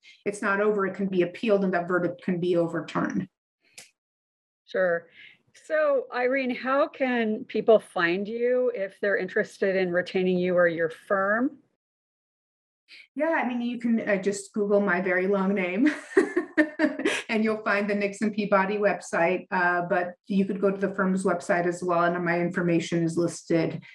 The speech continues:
Speaker 1: uh, both my email and my contact information.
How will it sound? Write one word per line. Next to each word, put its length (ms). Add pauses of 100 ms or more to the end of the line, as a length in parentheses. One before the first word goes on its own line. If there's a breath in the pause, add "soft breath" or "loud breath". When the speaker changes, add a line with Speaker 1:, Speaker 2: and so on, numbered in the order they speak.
(260 loud breath)
Speaker 1:
uh, 300
both 280
my 140
email 400
and 100
my 120
contact 460
information. 720